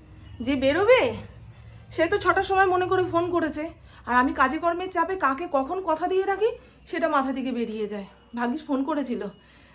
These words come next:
তাই তাড়াতাড়ি করে রেডি হলাম। পুপুকে বলেছি, "চল যাবি?" বলে, "না, আমার মাজা কোমরের হাল খুব খারাপ, তুমি যাবে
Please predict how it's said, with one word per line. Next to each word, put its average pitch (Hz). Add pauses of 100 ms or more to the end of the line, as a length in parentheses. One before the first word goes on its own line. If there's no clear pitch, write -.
(120)
তাই 254
তাড়াতাড়ি 247
করে 302 (120)
রেডি 247
হলাম। 302 (340)
পুপুকে 302
বলেছি, 285 (500)
"চল 269
যাবি?" 247 (640)
বলে, 262
"না, 214 (760)
আমার 240
মাজা 240
কোমরের 269
হাল 220
খুব 277
খারাপ, 277 (540)
তুমি 233
যাবে 240